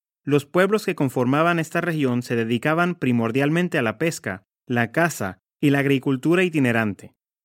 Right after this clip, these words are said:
se podría decir. También había cultivos sedentarios, por supuesto, pero estos realmente eran la excepción,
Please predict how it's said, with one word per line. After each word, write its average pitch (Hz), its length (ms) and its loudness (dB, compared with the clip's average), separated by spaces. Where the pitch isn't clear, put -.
se - 160 -4
podría 107 380 -2
decir. 95 400 -6
También 240 320 2
había 254 240 2
cultivos 196 540 0
sedentarios, 123 960 -2
por 120 120 -2
supuesto, 135 540 -4
pero 180 240 4
estos 214 320 0
realmente 190 540 2
eran 185 160 0
la 170 60 0
excepción, 120 600 -6